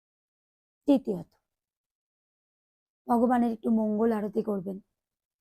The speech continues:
ভগবানকে একটু অর্চনা করবেন,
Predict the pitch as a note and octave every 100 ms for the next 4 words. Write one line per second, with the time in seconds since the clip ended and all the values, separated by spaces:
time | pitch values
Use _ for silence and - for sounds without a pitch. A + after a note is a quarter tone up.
0 | _ _ _ _ _ _ - G#3+ G3 G#3
1 | G3+ A3 G#3 A3 G3+ - G3+ G3 F#3+ F#3+
2 | F3 F#3+